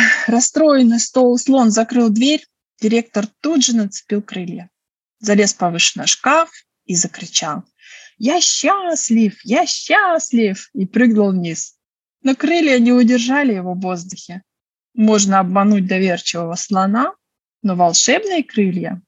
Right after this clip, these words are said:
обмануть нельзя. Если счастья нет, полететь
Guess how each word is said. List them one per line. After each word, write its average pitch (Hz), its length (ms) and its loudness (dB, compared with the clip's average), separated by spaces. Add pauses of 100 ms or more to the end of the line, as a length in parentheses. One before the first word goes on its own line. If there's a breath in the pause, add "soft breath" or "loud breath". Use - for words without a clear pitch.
(360)
обмануть 165 880 -2
нельзя. 190 720 0 (760)
Если 262 360 2
счастья 247 540 0
нет, 302 260 0 (360)
полететь 247 540 -2